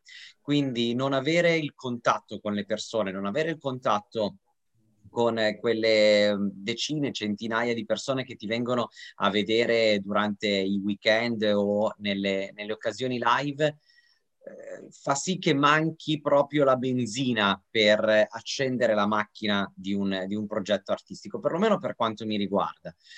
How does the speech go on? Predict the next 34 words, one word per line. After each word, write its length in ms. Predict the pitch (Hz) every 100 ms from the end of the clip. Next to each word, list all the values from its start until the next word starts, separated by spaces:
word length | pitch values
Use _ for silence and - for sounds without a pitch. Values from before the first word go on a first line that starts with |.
| - -
Quindi 520 | 170 175 139 131 - _ _ -
su, 580 | - - 185 190 175 165
ad 140 | 156
esempio, 480 | 156 143 131 120 120
il, 320 | 120 127 135 -
il 140 | 127
Fronte 420 | - 160 185 175
Undead, 640 | 147 131 127 147 151 165 202 202 _
che 160 | 104
è 20 | 95
la 120 | 98
mia 200 | 104 104
band 280 | 107 110 107
con 120 | 101
la 100 | 101
quale 200 | 110 104
suoniamo 380 | - 104 101 101
da 160 | 101
quattordici 600 | - 98 - 95 104 101
anni, 240 | 139 123 104
una 160 | 98
band 380 | 95 104 104 101
punk 260 | - 104 101
rock, 440 | 127 139 - 135 - _ - - - -
noi 340 | 127 160 147 - -
abbiamo, 600 | 110 127 127 123 117 -
eh, 160 | - 123
rilasciato 640 | 127 117 - 151 135 120
un, 300 | 110 110 107 101
un 140 | 120
E 120 | 120
P 60 | -
il 560 | 143 147 117 107 107 101
ventotto 880 | 117 117 107 127 110 _ 123 120